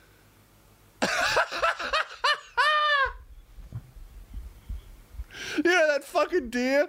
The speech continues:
that takes its hooves off and then starts going like this? <laughs> That's who they've hired.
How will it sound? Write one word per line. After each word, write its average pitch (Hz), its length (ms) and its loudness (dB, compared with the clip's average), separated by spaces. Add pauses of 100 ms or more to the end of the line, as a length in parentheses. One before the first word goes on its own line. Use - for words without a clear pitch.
(200)
that 233 200 -2
takes 247 280 0
its 233 160 -2
hooves 220 360 0
off 269 240 2
and 220 100 0
then 214 140 2
starts 214 340 0
going 214 220 2
like 202 180 2
this? 240 280 -4 (540)
<laughs> - 60 0 (4000)
That's 359 280 2
who 392 140 4
they've 302 220 2
hired. 277 500 2